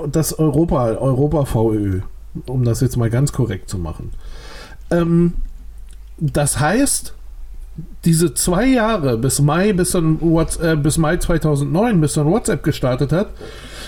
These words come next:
haben sich die Dinger entwickelt und verbreitet. Und, ähm, als es quasi seinen ersten echten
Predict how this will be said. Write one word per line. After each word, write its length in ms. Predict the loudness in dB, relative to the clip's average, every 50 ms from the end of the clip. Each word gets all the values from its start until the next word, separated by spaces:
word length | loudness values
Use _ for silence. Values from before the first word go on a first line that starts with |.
| -12 -12 -10 -12 -12 -12 -12 -14 -14 -18 -18 -18 -6 -2 0
haben 200 | 2 2 2 2
sich 180 | 2 2 4
die 120 | 4 4 4
Dinger 400 | 4 4 4 4 4 2 2 2
entwickelt 500 | 2 4 4 4 4 4 2 2 2 2
und 140 | 2 2 2
verbreitet. 720 | 2 2 2 2 2 2 2 0 2 0 0 -2 -2 -4 -10 -12 -14 -16 -16 -16 -14 -14 -10 -4 0
Und, 300 | 2 2 2 2 0 -2 -6 -14 -14 -16 -16 -16 -16 -18 -18 -18 -14 -6 -2
ähm, 260 | 0 2 2 2 2 0
als 220 | 0 0 0 2 2
es 160 | 0 0 0
quasi 340 | 0 2 2 4 4 4 4
seinen 280 | 4 2 2 0 0
ersten 460 | 0 0 0 0 0 -2 -4 -4 -6
echten 520 | -2 -2 -2 -2 -2 -2 -2 0 0 -2